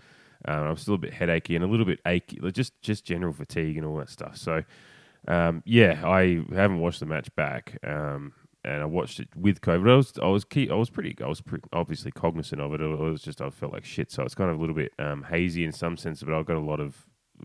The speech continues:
kind of the feelings of what I thought from the match are still, and so this will be a quick review, I think. I don't know if I have the, have the energy or just the, <laughs> just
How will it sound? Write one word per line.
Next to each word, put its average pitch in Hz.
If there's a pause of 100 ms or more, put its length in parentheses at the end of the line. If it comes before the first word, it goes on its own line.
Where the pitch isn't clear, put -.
(120)
kind 80
of 73
the 78
feelings 80
of 71
what 78
I 73 (640)
thought 143
from 110
the 98
match 90
are 87
still, 85
and 80
so 101
this 120
will 120
be 101
a 85
quick -
review, 78
I 76
think. 78
I 78
don't 80
know 73
if 73
I 76
have 73
the, 71
have 73
the 76
energy 76
or 76
just 76
the, 76
<laughs> -
just 127